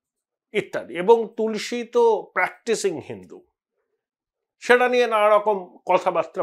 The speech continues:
বলা হচ্ছে। ডক্টর ভরত গারাই, যিনি আমেরিকায়, ডাক্তার ভারত বড়াই, যিনি ইন্দো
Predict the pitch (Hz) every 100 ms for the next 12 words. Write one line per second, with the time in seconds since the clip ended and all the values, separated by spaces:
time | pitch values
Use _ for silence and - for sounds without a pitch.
0 | 135 113 85 78 - - - _ _ _
1 | 156 226 240 220 185 226 247 247 - _
2 | _ _ _ _ _ _ _ _ _ 185
3 | 165 165 120 80 - _ _ _ _ _
4 | _ _ _ _ 147 214 247 247 - -
5 | 175 185 226 233 - 233 202 190 196 -
6 | _ _ _ _ _ 139 196 - 262 233
7 | 160 190 226 247 - _ _ _ 117 143
8 | 147 107 - _ _ _ _ _ _ 135
9 | 185 226 247 233 226 202